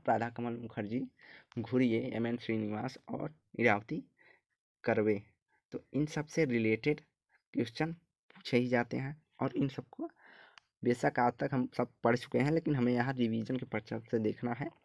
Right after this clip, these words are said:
और जो नोट्स हम बनाए होंगे आप लोगों ने, हमें उन्हीं नोट्स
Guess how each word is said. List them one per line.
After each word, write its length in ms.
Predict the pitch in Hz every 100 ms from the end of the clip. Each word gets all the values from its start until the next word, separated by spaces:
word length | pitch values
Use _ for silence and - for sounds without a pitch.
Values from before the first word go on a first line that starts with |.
| _ - - 131
और 80 |
जो 140 | 123 123
नोट्स 400 | 117 127 - -
हम 200 | 123 123 - -
बनाए 360 | 110 107 113
होंगे 360 | 127 113 107 120
आप 160 | 107 - -
लोगों 200 | 107 101
ने, 160 | 302 - _ - - _ -
हमें 160 | 139
उन्हीं 240 | 156 143 151
नोट्स 520 | 131 - - -